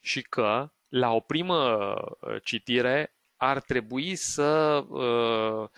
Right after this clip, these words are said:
uh, să păstreze așa un ton reținut și, uh, la urma urmei, să vedem că, uh, piețele sunt dezamăgite. Însă,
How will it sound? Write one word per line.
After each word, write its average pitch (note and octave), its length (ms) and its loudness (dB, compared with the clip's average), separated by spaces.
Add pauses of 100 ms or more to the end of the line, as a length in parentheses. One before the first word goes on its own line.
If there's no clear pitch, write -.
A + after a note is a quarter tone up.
(640)
uh, - 400 -6
să A2+ 1080 0 (840)
păstreze D3+ 460 2
așa C#3+ 180 2
un C3 100 0
ton C#3+ 220 2
reținut A#2 580 -2
și, A#2 680 -2
uh, A2 340 0 (380)
la A2+ 140 2
urma C#3+ 260 2
urmei, C3 360 0
să A2+ 380 0 (380)
vedem A#2+ 360 -2
că, A2+ 340 2 (680)
uh, G2+ 300 -4 (100)
piețele B2+ 260 0
sunt B2+ 200 -6
dezamăgite. A2 800 -4 (540)
Însă, - 680 0